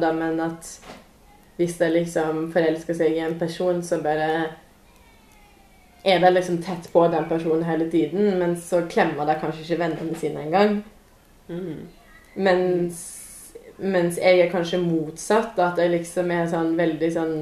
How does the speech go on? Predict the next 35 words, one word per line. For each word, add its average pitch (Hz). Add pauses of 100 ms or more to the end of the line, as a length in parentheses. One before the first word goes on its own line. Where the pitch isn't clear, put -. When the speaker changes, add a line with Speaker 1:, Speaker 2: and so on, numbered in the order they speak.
(120)
Speaker 1:
fysisk 165
med 170
folk 156
jeg 160 (140)
er 170
glad 160
i, -
da, 190
som 180
jeg 170
kjenner 160
godt. - (400)
Speaker 2:
Ja. 175 (120)
Speaker 1:
Men 196
så 196
f-, -
har 180
jeg 175
liksom 175
masse 175
mer 160
grenser 160
hvis 160
det 165
er 165
folk 147
jeg 165
ikke 165
kjenner 156
godt, 165
og 165
så 170
tenker 165
jeg, 160 (520)
nå 196